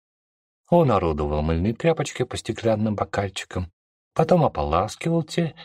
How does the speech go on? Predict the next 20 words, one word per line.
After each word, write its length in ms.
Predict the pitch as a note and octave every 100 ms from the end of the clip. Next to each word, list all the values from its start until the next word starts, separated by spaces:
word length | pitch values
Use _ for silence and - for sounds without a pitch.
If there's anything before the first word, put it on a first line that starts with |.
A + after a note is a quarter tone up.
| -
и 80 |
передавал 520 | - B2 A2+ A#2 D#3+ D3+
девушке. 640 | F#2+ F#2+ F#2+ - - G2+ _ _ _ _ _ _ _ -
Та, 180 | F#2+
в 80 | E2
свою 340 | - B2 E3+ D3
очередь, 420 | - - C#2+ -
протирала 480 | - G#2 - G#2 D2
их 160 | C#2+ C#2
сухим 360 | - - D2+
полотенцем 640 | C#2 D#2+ E2 F3 E3 D#3 - _ _ -
и 260 | F3 E3+ D3+
весело 360 | D3+ - B2
смеялась 800 | A#2+ G2 E2+ E2+ B2 E2+ C#2 -
над 180 | C#2 -
тем, 220 | - C3
что 220 | - E2+
он 100 | E2+
ей 220 | D2 C2+
рассказывал. 880 | D2 B1+ - - D2 C#2+ C2+ B1+ -